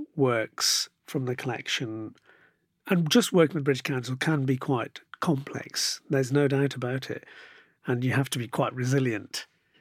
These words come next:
in order to get through that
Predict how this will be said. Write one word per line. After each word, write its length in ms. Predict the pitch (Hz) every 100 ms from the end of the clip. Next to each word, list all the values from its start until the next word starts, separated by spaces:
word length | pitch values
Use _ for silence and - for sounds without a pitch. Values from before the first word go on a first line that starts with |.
| _
in 140 | - 123
order 240 | 123 120
to 500 | 120 - 117 113 110 - _ 180
get 240 | 143 151
through 340 | - - 165 147
that 280 | 139 139